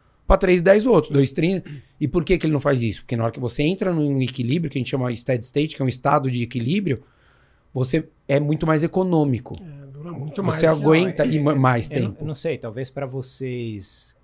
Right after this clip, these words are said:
Speaker 3: é, que são treinadores, se a gente for considerar, o que já acon-, assim, já de gente que eu atendi e que falou que aconteceu isso realmente na prova. Então,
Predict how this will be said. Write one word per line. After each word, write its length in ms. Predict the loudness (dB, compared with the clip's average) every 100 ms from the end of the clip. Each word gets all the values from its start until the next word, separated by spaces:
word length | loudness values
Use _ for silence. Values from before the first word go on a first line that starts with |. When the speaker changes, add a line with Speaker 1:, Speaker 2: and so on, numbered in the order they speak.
| -18
Speaker 3:
é, 300 | -14 -14 -14
que 80 | -12
são 160 | -12
treinadores, 840 | -10 -10 -10 -8 -8 -8 -8 -14 -20 _ _ _ _ _ _
se 140 | -8
a 40 | -6
gente 180 | -4 -6
for 160 | -10
considerar, 960 | -8 -8 -8 -6 -6 -6 -6 -6 -8 -12 -18
o 60 |
que 160 | -10 -4
já 140 | -4
acon-, 220 | -4 -8 -12 -10
assim, 300 | -8 -4 -4
já 560 | -2 -2 -4 -4 -6 -8 -14 _ _
de 160 | -10 -4
gente 260 | -2 -2
que 60 | 0
eu 80 | 2
atendi 1080 | 2 0 0 0 -2 -2 -2 -2 -2 -2 -4
e 80 | -8
que 100 | -6
falou 240 | -2 0
que 100 | 0
aconteceu 400 | -2 -4 -6 -6 -6
isso 140 | -4
realmente 360 | -2 -2 -2 -4
na 140 | -6
prova. 320 | -2 -2 -4 -8
Então, 440 | -6 -6 -6 -8